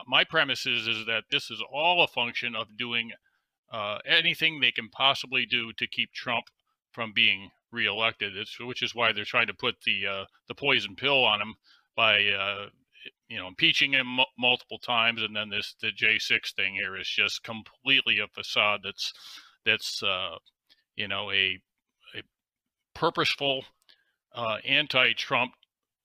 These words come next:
long-term, stretch it out as long as possible play to, to create negative, uh, information in the Trump camp and those associated with him. So, um, no, it would t-,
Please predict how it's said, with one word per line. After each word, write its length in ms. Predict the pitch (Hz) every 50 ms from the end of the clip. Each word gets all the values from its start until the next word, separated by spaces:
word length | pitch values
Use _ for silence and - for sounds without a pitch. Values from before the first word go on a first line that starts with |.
| _ _ _ _ 120
long-term, 720 | 123 120 131 139 151 156 156 160 135 - 147 147 143 139
stretch 340 | 131 - - 156 147 - -
it 100 | 143 123
out 200 | 127 127 139 123
as 120 | 110 110
long 240 | 113 120 127 131 131 120
as 140 | 110 -
possible 560 | - - 135 127 120 120 - - 110 110 110 104 -
play 320 | - - 123 117 113 113 107
to, 80 | - - 104 _ _ _
to 140 | - - 113
create 500 | - - - 113 113 110 110 113 104 104
negative, 440 | 113 113 120 120 110 110 110 107 98 95
uh, 200 | 107 101 101 107 101 -
information 720 | 113 107 - - 113 104 104 101 104 - - 113 101 95 - _ - - - - - _ -
in 160 | 113 107 98
the 60 | 95
Trump 300 | 95 - - 117 110 82 _
camp 360 | - - 127 120 107 107 - -
and 180 | 101 101 98 101
those 240 | 107 104 104 98 107
associated 680 | 95 - - 113 113 107 - - 107 98 90 92 104
with 160 | 98 98 98
him. 120 | 98 92 92
So, 260 | - - 104 98 95 95 _ _ _ - - - - - _ _ -
um, 540 | 110 107 98 95 95 92 90 92 95 82 - _ _ _ _ _ _ _ _ _ _ _ -
no, 220 | 131 127 139 156 151 - -
it 120 | - 143 143
would 160 | 147 139 -
t-, 100 | - 127